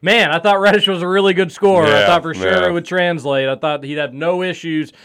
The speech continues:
Speaker 1: just being a guy that averaged, you know, fourteen, fifteen points per game in the N B A. No, you're right. And you gotta put Kyrie in the has worked category.
Speaker 2: Well, yeah, yeah, of course.
Speaker 1: He,
Speaker 2: I,
Speaker 1: he
Speaker 2: just more in recent years. Kyrie is, what, a decade ago? But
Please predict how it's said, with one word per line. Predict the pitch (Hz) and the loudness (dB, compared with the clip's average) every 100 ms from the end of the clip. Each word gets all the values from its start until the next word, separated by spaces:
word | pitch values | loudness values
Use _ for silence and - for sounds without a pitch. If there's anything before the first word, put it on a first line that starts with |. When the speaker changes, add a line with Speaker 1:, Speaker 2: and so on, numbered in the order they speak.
| - _ | -20 _
Speaker 1:
just | 156 147 | -10 -8
being | 160 160 156 | -6 -4 -4
a | 143 | -4
guy | 135 143 147 | -2 0 0
that | 143 | 0
averaged, | 135 135 139 113 | -2 -2 -4 -6
you | 123 | -10
know, | 120 | -10
fourteen, | 160 147 147 135 | -8 -8 -8 -12
fifteen | 143 120 143 127 | -12 -12 -14 -12
points | 135 131 | -12 -14
per | - 123 | -14 -10
game | 131 131 | -6 -6
in | 120 | -8
the | 120 | -10
N | 120 | -10
B | 120 | -8
A. | 127 110 - _ _ _ _ _ - | -8 -10 -16 _ _ _ _ _ -14
No, | 117 156 139 | -6 -6 -4
you're | 147 | -4
right. | 117 139 120 - _ _ _ _ 175 | -2 -2 -4 -10 _ _ _ _ -8
And | 175 | -6
you | 196 | 0
gotta | 208 175 | 2 2
put | 175 - | -4 -4
Kyrie | 139 131 120 120 | -4 -4 -6 -8
in | 117 107 | -8 -8
the | 107 107 | -12 -10
has | 113 87 110 | -12 -12 -12
worked | 104 101 - | -12 -12 -16
category. | 107 95 92 95 92 110 | -16 -14 -16 -14 0 4
Speaker 2:
Well, | 156 | 6
yeah, | 135 120 | 4 4
yeah, | 98 85 | 4 2
of | - | 0
course. | 123 101 143 | -2 0 2
Speaker 1:
He, | |
Speaker 2:
I, | 139 147 | 4 4
Speaker 1:
he | 156 | 4
Speaker 2:
just | 190 185 | 0 2
more | 185 151 | 4 4
in | |
recent | 113 107 - | 2 -2 -2
years. | 95 95 | -4 -4
Kyrie | - 107 85 80 | 0 -2 -2 -6
is, | 78 | -6
what, | 82 73 | -6 -6
a | |
decade | 80 80 - 85 | -6 -6 -4 -4
ago? | 85 85 85 85 | -4 -2 -2 0
But | 107 98 | -2 -2